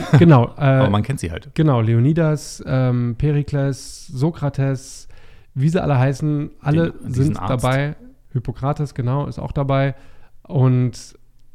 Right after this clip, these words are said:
Speaker 1: da gibt's auch spe-, die haben ihre speziellen Questreihen, dass man bei Sokrates zum Beispiel wirklich ins Grübeln kommt,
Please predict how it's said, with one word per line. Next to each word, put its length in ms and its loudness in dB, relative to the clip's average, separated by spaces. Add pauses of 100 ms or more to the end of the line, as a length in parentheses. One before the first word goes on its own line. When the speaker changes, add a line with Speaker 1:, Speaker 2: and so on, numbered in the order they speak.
(140)
Speaker 1:
da 120 -8
gibt's 240 -6
auch 280 -6
spe-, 240 -14
die 180 -2
haben 120 0
ihre 160 -2
speziellen 460 -2
Questreihen, 880 -2
dass 200 -6
man 220 -2
bei 160 -2
Sokrates 560 -4
zum 160 -4
Beispiel 520 0 (880)
wirklich 720 -2
ins 200 -4
Grübeln 540 2
kommt, 680 -2